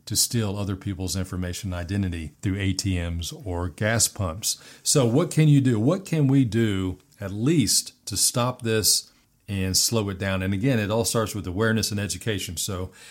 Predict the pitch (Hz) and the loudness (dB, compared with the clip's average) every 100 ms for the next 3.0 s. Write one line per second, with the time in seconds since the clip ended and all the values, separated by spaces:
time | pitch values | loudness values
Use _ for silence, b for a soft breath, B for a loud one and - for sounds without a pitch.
0 | B B 107 120 131 131 117 131 120 127 | B B 0 4 4 4 2 2 4 4
1 | 120 127 123 123 117 127 120 113 101 135 | 2 0 2 2 0 0 0 -2 0 0
2 | 151 139 120 - 123 123 117 104 92 - | 0 0 2 2 0 2 0 0 -2 -4